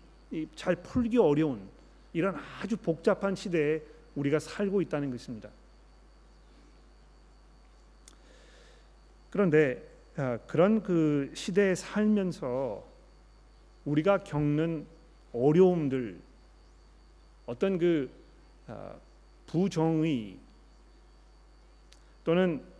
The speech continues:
아, 어떤 그 우리 마음속에 일어나는 이 질투심, 시기심, 회의, 이런 모든 것들이 오히려 우리에게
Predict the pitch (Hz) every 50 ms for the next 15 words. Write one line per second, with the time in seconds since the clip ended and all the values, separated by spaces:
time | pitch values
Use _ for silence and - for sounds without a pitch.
0 | - - - - - - 131 123 120 123 - 185 180 175 170 175 165 147 147 165
1 | 180 170 135 123 131 147 151 - - 170 180 170 147 139 139 180 175 165 151 143
2 | 156 165 170 160 - - - 151 139 - - - - - 147 156 170 160 - 202
3 | 175 - - 175 135 104 101 90 90 - - - - - - - - - - -
4 | - - - 185 180 180 208 185 - - 180 143 117 98 - - - - - -
5 | - - - - 208 214 214 202 170 135 113 98 92 - - - - - - -
6 | - - - - - - - - - - - - - - - - - - - -
7 | - - - - 135 139 156 202 226 226 180 147 147 156 160 185 185 175 170 175
8 | - 156 143 131 127 123 147 165 135 104 90 - - - - - - - - -
9 | - - - - - - - - 170 196 208 240 220 170 160 165 156 139 123 139
10 | 151 156 139